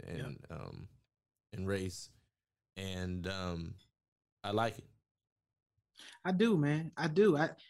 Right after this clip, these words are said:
Speaker 2: I,
Speaker 1: Took
Speaker 2: I
Speaker 1: us
Speaker 2: guess,
Speaker 1: too long
Speaker 2: um,
Speaker 1: to get here, though.
Speaker 2: Yeah, but, you know, I was, I was gonna make a comment that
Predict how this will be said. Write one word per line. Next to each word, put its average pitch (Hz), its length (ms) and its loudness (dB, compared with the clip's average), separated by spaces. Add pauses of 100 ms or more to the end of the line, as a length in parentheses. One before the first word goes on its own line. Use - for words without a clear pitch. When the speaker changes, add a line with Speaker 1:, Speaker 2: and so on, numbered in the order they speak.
(120)
Speaker 2:
I, 175 80 6
Speaker 1:
Took 151 120 6
Speaker 2:
I - 40 4
Speaker 1:
us - 60 4
Speaker 2:
guess, 208 220 8
Speaker 1:
too 127 40 4
long 120 180 4
Speaker 2:
um, 151 140 6
Speaker 1:
to - 60 2
get 101 80 2
here, 95 120 0
though. 78 200 -4 (520)
Speaker 2:
Yeah, 233 360 12
but, 208 200 8
you 220 80 10
know, 214 140 10
I 202 200 10
was, 196 140 10
I 175 120 8
was 185 100 10
gonna 180 160 6
make 190 160 6
a 147 80 2
comment 180 520 6
that 151 200 4